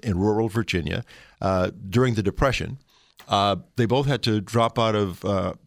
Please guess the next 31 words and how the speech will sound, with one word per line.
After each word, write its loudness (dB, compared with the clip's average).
school -2
before 0
finishing -2
high -2
school -2
to -8
go 2
to 0
work 0
to -2
help -4
support -2
the 0
younger 2
siblings, -2
which -4
I -4
think -4
was -4
common 0
among -2
large, 2
poor 0
families -4
during -2
the -2
Depression. -4
And 4
they 4
faced, 0
um, 2